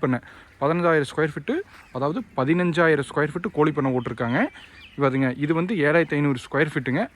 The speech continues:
மே-, ஆட்டோமேட்டிக், ஃபுல்லா ஆட்டோமேட்டிக்கு. இதுல வந்து பாத்தீங்கன்னா உங்களுக்கு ஏழாயிரத்தி ஐந்நூறு ஸ்கொயர் ஃபீட்டு போட்டிருக்காங்க. இந்த லேண்ட்ல வந்து பாத்தீங்கன்னா உங்களுக்கு பாருங்க, உங்களுக்கு அப்படியே லைவா இருக்குதுங்க. சாந்தி பண்ண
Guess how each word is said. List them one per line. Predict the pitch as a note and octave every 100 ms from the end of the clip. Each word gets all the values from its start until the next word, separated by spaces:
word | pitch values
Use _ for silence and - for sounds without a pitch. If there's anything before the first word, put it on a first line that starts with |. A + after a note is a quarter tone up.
| C3+
மே-, | C3 C3+ B2
ஆட்டோமேட்டிக், | E3 F3 D#3 C3 B2 - -
ஃபுல்லா | D3+ E3+ A3 B3+ C3
ஆட்டோமேட்டிக்கு. | D3+ E3+ D#3+ C#3+ C#3 A#3 -
இதுல | D3 C#3
வந்து | D3+ D#3+
பாத்தீங்கன்னா | C3 D3 D#3
உங்களுக்கு | C3 C3 B3 C#3
ஏழாயிரத்தி | D#3 F3+ D3+ D3+
ஐந்நூறு | C#3+ C3
ஸ்கொயர் | - D3 C#3+
ஃபீட்டு | C3 C#4 - - - -
போட்டிருக்காங்க. | - D#3 A#2+ D3 C3+ A#3 D3
இந்த | C3+
லேண்ட்ல | C#3 D3+ D3+
வந்து | C#3+ C3+
பாத்தீங்கன்னா | C3+ C#3 C3
உங்களுக்கு | B2 D#3+ C#4 - - -
பாருங்க, | C3+ B2+ A#2+ - - - - - - - -
உங்களுக்கு | C#3 C#3+ C#3
அப்படியே | C#3+ D3
லைவா | C3+ E3+ E3+
இருக்குதுங்க. | D3 C3+ C3 F#3 B3+ - - - - -
சாந்தி | - D3+ F3+ E3 - -
பண்ண | C#3